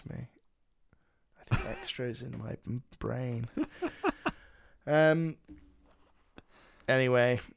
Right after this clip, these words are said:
Speaker 1: Extra, n-, I hardly knew her. Uh, so go check out Barbie or go check out Extra. I, I, I recommend them both, and, uh, and, you know,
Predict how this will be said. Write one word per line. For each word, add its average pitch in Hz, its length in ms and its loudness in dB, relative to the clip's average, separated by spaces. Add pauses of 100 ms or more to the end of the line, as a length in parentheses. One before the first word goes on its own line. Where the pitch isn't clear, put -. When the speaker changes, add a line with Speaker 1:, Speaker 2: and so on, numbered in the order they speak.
Speaker 1:
Extra, 143 640 6 (340)
n-, 143 220 -6
I 131 80 0
hardly 147 380 4
knew 143 180 2
her. 113 260 2 (240)
Uh, 135 640 6
so 165 320 8
go 220 220 8
check - 260 4
out 254 160 2
Barbie 208 320 6
or 120 80 4
go 135 160 2
check 147 260 0
out 139 140 0
Extra. 110 720 0 (140)
I, 131 420 0
I, 135 480 -2
I 135 100 -2
recommend 139 420 0
them 123 120 -4
both, 120 600 0
and, 120 380 -4
uh, 117 460 0 (920)
and, 123 360 -4
you 139 300 -2
know, 131 280 2